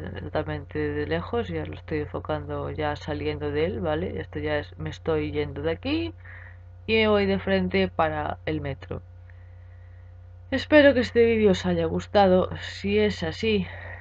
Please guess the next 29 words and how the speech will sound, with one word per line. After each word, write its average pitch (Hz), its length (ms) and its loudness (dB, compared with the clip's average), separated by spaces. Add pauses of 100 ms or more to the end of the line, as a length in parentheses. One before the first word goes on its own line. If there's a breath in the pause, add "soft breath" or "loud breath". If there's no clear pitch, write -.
(280 loud breath)
dejadme 180 540 2
un 151 200 -8
like 170 420 2 (400)
muy 170 220 -2
grande. 143 420 -6
Por - 140 -12
cierto, 190 200 0
hay 190 60 4
una 196 140 0
capilla 175 380 -2
ahí, 151 180 -4 (420)
en 156 60 -8
la 147 60 -4
esquinita, 156 540 -8
pues 147 200 -8
os 147 60 -6
la 147 80 -2
grabé, 139 260 -4 (880 loud breath)
saliendo 156 260 -2
del 143 100 -4
museo. 143 440 -4
Eso 175 160 -8
también 160 220 -4
es 156 140 -8
una, 151 280 -8
una 151 140 -6
iglesia 156 340 -4
muy 147 140 -8
chula. - 280 -6